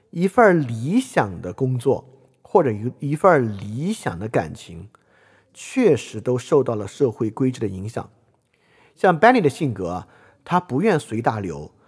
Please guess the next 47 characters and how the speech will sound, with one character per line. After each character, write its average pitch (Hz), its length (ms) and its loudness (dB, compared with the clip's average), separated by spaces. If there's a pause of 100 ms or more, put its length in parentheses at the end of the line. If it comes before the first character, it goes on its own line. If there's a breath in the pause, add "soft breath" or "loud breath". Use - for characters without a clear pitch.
(280 soft breath)
他 170 120 0
不 214 120 -2
管 110 200 0
在 120 180 -2
pub 170 400 2
里 95 60 -12
面 82 160 -10
看 - 120 -8
到 101 60 -6
的 95 100 -8
情 92 220 -16
况， 113 220 -8
还 101 120 -8
是 - 80 -16
他 123 140 -6
对 120 100 -6
于 117 80 -4
教 165 240 6
育 135 40 2
系 127 120 -6
统 110 140 -8
的 98 80 -10
抱 120 260 2
怨， 107 220 -6 (320 soft breath)
他 139 160 -2
对 139 140 -2
于 143 80 0
街 180 180 -2
头 151 160 2
艺 190 160 0
术 135 80 -6
的 127 80 2
抱 110 220 0
怨， 107 200 -6 (140)
都 247 160 0
是 139 140 -4
真 107 280 -4
的。 - 140 -12 (640)
也 123 80 -4
就 143 60 2
是 151 60 -2
说， 220 160 -2 (280 loud breath)
陈 165 360 -4
规 247 180 2
之 226 140 -6
中 240 200 2
啊， - 140 -2